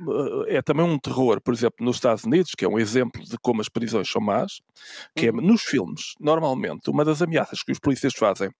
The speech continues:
Speaker 1: a um suspeito é dizer, "Olha, se nós te prendemos, tu depois vai lá,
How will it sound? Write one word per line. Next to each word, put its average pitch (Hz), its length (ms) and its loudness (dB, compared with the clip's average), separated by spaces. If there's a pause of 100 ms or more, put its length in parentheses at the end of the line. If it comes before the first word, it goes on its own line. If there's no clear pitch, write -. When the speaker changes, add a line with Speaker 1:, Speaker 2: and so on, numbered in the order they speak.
(380)
Speaker 1:
a 123 80 2
um 127 100 2
suspeito - 600 -4 (440)
é 127 100 2
dizer, 127 340 -2
"Olha, 123 320 0
se - 200 -6
nós 208 180 4
te - 100 -20
prendemos, 196 600 2
tu 208 120 0
depois 196 300 2
vai 190 180 4
lá, 202 280 4